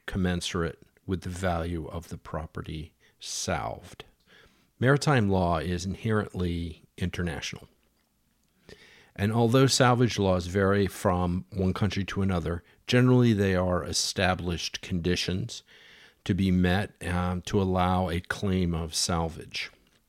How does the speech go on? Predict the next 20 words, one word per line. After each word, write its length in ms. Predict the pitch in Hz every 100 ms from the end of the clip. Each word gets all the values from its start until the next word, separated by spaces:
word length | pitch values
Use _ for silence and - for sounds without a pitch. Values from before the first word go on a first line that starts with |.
| _ _ _ _ -
The 200 | - 107
vessel 600 | 104 131 156 - 104 98 - - - - - _
must 300 | 98 113 -
be 120 | 139
in 100 | 151
peril, 560 | 147 - 87 82 104 113 _ _ _ - - _ _ _ -
um, 460 | 92 90 87 90 -
either 300 | 110 104 98
immediate 640 | 92 101 110 120 139 -
or 140 | - 95
forthcoming, 880 | - 101 95 - - 95 80 87 135 - _ _ _ _ - _ _ _ _
and 180 | 98 98
the 60 |
salvor 840 | 98 - 135 143 143 90 85 90 110 _ _ _ _ _ _ -
must 640 | 117 127 - - - 95
be 320 | 104 101 - -
acting 640 | 120 - - 110 104 101 - -
voluntarily 1080 | - 92 85 85 - 160 131 90 82 104 151 - _ _ - - - -
and 220 | 95 101
under 580 | - 104 104 98 95